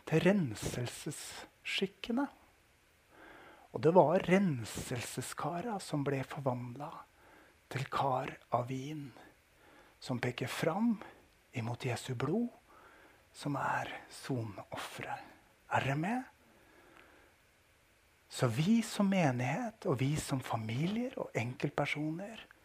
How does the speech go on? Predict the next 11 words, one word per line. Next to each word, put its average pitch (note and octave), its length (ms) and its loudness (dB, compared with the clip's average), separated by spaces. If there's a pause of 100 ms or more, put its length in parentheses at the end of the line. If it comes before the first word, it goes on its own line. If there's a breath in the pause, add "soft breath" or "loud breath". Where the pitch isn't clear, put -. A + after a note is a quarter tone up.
(500 soft breath)
er - 240 -4
kalt G3 680 2
til C3+ 180 -4
å B2 60 -2
være C3 240 -2
kilder D3+ 840 0 (100)
til - 140 -8
forsoning, F3 800 -8 (1120 soft breath)
til A#2+ 240 -2
renselse C#3 920 -6 (600)
og - 80 -14